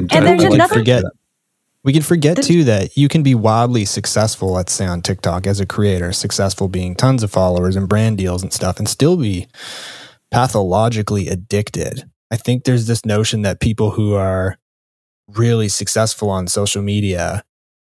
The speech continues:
Speaker 3: kinda have their, their shit together in terms of being able to walk away and stuff like that. You can be downright miserable and addicted to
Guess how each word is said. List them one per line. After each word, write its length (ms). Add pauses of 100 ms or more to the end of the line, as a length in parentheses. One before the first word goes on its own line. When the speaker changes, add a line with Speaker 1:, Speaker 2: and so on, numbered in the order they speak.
Speaker 3:
kinda 180
have 380
their, 480 (260)
their 100
shit 280
together 400
in 120
terms 360
of 400 (100)
being 160
able 240
to 160
walk 340
away 320
and 140
stuff 220
like 100
that. 140
You 80
can 100
be 100
downright 600
miserable 540
and 100
addicted 460
to 300